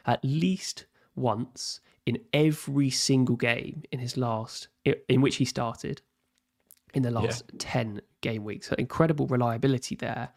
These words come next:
Speaker 1: But, um, oh, hang on a minute.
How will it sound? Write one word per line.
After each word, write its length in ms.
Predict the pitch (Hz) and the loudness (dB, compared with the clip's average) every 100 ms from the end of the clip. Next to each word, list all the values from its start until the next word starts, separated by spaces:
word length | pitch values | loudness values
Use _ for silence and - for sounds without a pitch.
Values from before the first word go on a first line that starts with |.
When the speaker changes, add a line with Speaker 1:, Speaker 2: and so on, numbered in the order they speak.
| _ - _ _ _ | _ -20 _ _ _
Speaker 1:
But, 300 | 131 123 131 | -2 0 2
um, 320 | 127 127 - _ _ _ _ _ _ _ _ - - | 2 0 -6 _ _ _ _ _ _ _ _ -20 -6
oh, 360 | 302 247 113 _ _ _ _ _ _ _ _ _ _ _ _ _ _ _ _ _ _ _ _ _ _ _ _ _ _ _ | -6 -4 -10 _ _ _ _ _ _ _ _ _ _ _ _ _ _ _ _ _ _ _ _ _ _ _ _ _ _ _
hang 100 | 76 | -14
on 120 | - | -12
a 20 | |
minute. 320 | - - - | -14 -14 -16